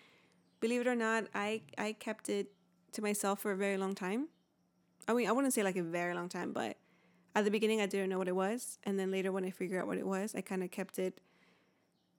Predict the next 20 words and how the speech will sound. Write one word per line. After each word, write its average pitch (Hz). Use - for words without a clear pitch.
on 214
the 196
low, 185
low 226
<laughs> 269
for 226
a 214
few 220
months 208
just 233
because 240
I 196
was 202
scared 202
to -
even 190
say 190
it 185
out 185
loud. 196